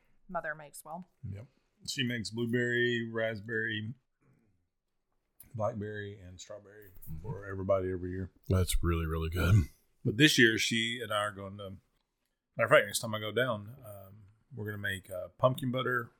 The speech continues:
Speaker 2: peach butter, apple butter.
Speaker 4: Oh.
Speaker 1: Peach butter, please and thank you.
Speaker 4: <laughs>
Speaker 2: Well, it's gonna be everybody's Christmas present, so absolutely, yes. That's
Speaker 4: Good to know. That's really good. That is a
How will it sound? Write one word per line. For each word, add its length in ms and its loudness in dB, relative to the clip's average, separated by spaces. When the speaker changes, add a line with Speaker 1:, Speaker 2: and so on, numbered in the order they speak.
Speaker 2:
peach 240 0
butter, 340 -2
apple 220 -12
butter. 280 -12
Speaker 4:
Oh. 380 6
Speaker 1:
Peach 260 -6
butter, 220 -8
please 260 -6
and 140 -8
thank 180 -10
you. 220 -12
Speaker 4:
<laughs> 400 10
Speaker 2:
Well, 200 6
it's 120 4
gonna 160 6
be 80 8
everybody's 300 4
Christmas 360 -6
present, 400 -6
so 220 -4
absolutely, 400 -8
yes. 240 -2
That's 160 -10
Speaker 4:
Good 160 4
to 100 4
know. 220 8
That's 260 8
really 220 4
good. 180 0
That 220 6
is 80 6
a 80 2